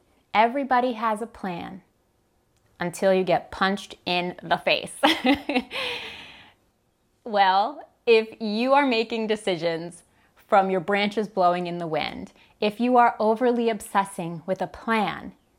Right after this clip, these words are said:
then you're not gonna weather the storm because you're not rooted and you're not grounded. And you've forgotten the most important thing.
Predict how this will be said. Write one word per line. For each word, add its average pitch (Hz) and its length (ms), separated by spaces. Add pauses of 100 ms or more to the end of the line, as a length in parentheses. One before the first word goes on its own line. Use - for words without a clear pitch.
(300)
then 208 560 (500)
you're 220 540
not 208 420
gonna 202 180
weather 185 300
the 170 100
storm 160 520 (800)
because 196 560
you're 208 240
not 208 360
rooted 175 460 (300)
and 185 100
you're 180 100
not 185 360
grounded. 160 580 (800)
And 208 140
you've 226 180
forgotten 220 640
the 214 140
most 285 500
important 277 560
thing. 175 380